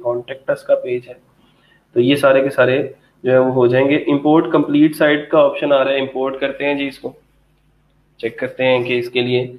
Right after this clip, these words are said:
कौन कौन सी requirements हैं। Delete previously imported site, वो हम already delete कर चुके हैं।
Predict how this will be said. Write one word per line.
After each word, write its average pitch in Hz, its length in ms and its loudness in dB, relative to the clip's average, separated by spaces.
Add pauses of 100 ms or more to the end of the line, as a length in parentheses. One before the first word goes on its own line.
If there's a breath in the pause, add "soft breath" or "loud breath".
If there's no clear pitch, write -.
(300 loud breath)
कौन 131 220 4
कौन 139 180 4
सी 135 100 -2
requirements 135 600 -2
हैं। - 100 -8 (1800)
Delete 156 360 4
previously 170 560 4
imported 170 480 2
site, 160 260 2 (300)
वो 139 140 -4
हम 139 180 2
already 135 400 0
delete 135 320 -10
कर 131 220 -4
चुके - 200 -10
हैं। 143 200 -6